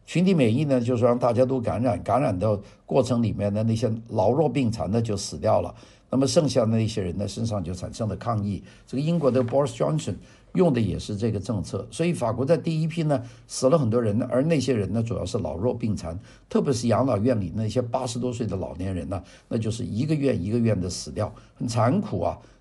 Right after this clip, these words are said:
但是呢，他们有些人说这是社会达尔文主义，就是弱者呢，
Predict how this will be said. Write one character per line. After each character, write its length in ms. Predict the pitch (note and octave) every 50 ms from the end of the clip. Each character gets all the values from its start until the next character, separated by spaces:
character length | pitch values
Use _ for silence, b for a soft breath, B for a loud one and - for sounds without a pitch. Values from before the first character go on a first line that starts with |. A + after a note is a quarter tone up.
| B
但 120 | - C#3+ C#3+
是 120 | A2 C3
呢， 140 | B2 B2 A#2+
他 140 | A2+ C3 C3
们 120 | C3 B2
有 80 | G#2+ F2+
些 140 | - - G#2+
人 100 | G#2+ A2+
说 140 | A2+ A2 G#2+
这 120 | G2+ G#2+
是 320 | G2+ F#2 - G2+ G2+ F#2+ F#2+ B B B B
社 200 | - - - A2
会 140 | A#2 A2+
达 140 | - - E2
尔 220 | D2 G#2 B2 A2+ G2+
文 220 | F2 G2+ G2+ B2+
主 220 | - - F#2+ -
义， 240 | - A2 A#2+ A2+ A2+ -
就 120 | - A2+
是 100 | G#2 F2+
弱 320 | B2+ D3 F3 G3+ F#3 D#3 B2
者 240 | G#2 - E2+ D#2+ E2+
呢， 220 | F2 G2 F#2+ F#2